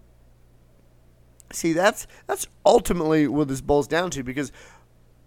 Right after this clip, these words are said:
what matters when he says, "I know you," is do you have his life in you?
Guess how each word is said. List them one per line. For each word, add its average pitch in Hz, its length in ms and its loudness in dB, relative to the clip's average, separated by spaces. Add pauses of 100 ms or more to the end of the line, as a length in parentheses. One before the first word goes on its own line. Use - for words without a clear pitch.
(340)
what 156 240 0
matters 180 500 2
when 165 120 -2
he 156 80 -4
says, 147 240 -2
"I 139 160 0
know 151 260 0
you," 127 440 -2 (100)
is 135 240 -6
do 123 140 -8
you 156 220 -4
have 160 280 2
his 139 200 -4
life 139 580 0 (340)
in 170 240 -2
you? 131 320 -8